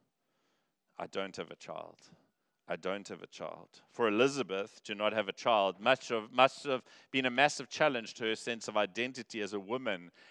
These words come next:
and as a wife. "Zachariah, are you still okay with me? I, I haven't born you a child yet." It must have threatened her faith. It must have threatened her love and her devotion to God. It maybe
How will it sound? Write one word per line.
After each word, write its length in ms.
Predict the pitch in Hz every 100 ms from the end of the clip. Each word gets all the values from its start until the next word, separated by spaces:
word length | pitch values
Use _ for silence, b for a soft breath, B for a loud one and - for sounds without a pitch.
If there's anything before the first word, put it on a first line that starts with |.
| b
and 100 | 107
as 180 | 117 104
a 60 |
wife. 680 | 98 98 120 117 82 - - _ _ _ _ _ _ _ _ -
"Zachariah, 360 | 110 123 120
are 20 |
you 100 | 117
still 240 | 110 - 131
okay 320 | 120 - -
with 160 | 120 -
me? 100 | 101
I, 160 | 95 104
I 120 | -
haven't 340 | 113 117 110
born 220 | - 117 117
you 120 | 101
a 40 |
child 480 | 92 - 113 120 101
yet." 360 | 90 - - - _ b b b b
It 140 | 123
must 220 | 151 143 -
have 140 | 135
threatened 480 | - 151 143 151 127
her 140 | 131
faith. 640 | 113 - 165 131 101 - _ b b b
It 100 | 123
must 240 | 143 147
have 140 | 143 120
threatened 520 | - - 156 151 127
her 140 | 139
love 500 | 127 131 151 139 101
and 100 | 117
her 100 | 123
devotion 640 | 123 120 120 143 135 147 123
to 100 | 131
God. 640 | 107 135 147 147 110 - _ b b b
It 120 | 127
maybe 300 | 139 156 170